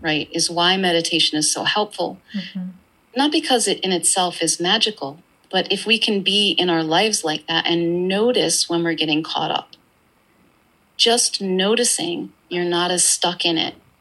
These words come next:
Speaker 1: as you were if you didn't even notice. Because when I'm not noticing,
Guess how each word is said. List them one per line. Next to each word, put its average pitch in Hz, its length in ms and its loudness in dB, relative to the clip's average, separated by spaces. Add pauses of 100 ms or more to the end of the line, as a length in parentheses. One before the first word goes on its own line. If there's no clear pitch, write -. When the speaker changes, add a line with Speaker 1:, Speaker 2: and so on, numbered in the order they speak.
(120)
Speaker 1:
as 170 200 0
you 170 120 -2
were 160 420 0
if 147 220 -10
you 165 60 -2
didn't 156 340 -2
even 170 240 0
notice. 151 480 -2 (100)
Because 175 600 -2
when 175 160 0
I'm 240 260 4
not 240 220 0
noticing, 226 560 0